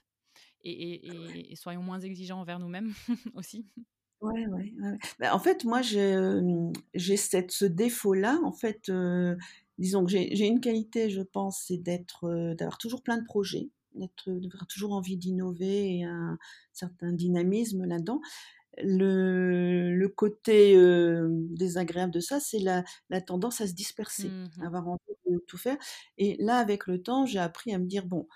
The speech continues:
Speaker 2: euh, alors, j'ai envie de faire ça, on se concentre sur tel projet, on le développe, on le fait bien. »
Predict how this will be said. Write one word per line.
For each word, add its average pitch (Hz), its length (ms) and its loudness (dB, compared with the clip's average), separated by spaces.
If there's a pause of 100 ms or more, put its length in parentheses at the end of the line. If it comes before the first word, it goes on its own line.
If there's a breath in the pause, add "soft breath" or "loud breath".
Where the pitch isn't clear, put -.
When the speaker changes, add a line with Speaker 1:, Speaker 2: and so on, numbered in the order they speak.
(220 soft breath)
Speaker 2:
euh, 156 500 -2
alors, - 260 -4
j'ai 151 120 -6
envie 180 200 -4
de 175 40 -16
faire - 180 -8
ça, 254 400 -2
on 208 80 -2
se - 100 -8
concentre 180 720 -6 (300 soft breath)
sur - 300 -10
tel 185 200 0
projet, 190 540 -2 (280 loud breath)
on 208 120 -2
le 196 160 2
développe, 185 540 0
on 185 120 -6
le 180 80 -10
fait 175 160 -8
bien. » 202 380 -2